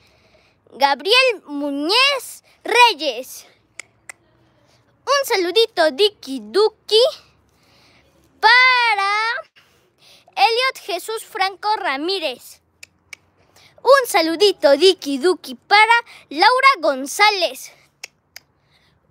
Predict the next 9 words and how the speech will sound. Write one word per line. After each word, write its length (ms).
Un 260
saludito, 640
Diki 340
Duki, 320
para 500
Mariana 520
Arjona. 520
Ah, 120
no. 280